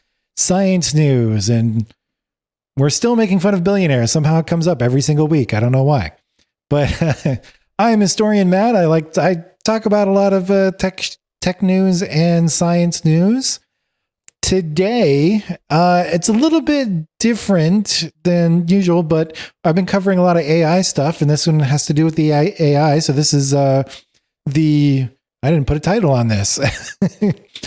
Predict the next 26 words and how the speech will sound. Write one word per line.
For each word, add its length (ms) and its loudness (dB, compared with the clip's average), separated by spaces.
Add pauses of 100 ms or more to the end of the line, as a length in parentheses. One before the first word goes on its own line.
(200)
So 100 -2
basically, 480 0
there's 240 0
a 60 0
bunch 280 -2
of 400 0 (120)
industry 420 0
professionals, 580 0
A 140 0
I 140 2
industry 340 0
professionals, 580 0
who 80 0
signed 300 -2
a 40 0
letter 340 2
to 100 0
say, 360 0 (460)
"We 120 2
need 160 0
to 100 2
stop, 580 -2
we 100 2
need 80 0
to 60 -2
pause, 840 0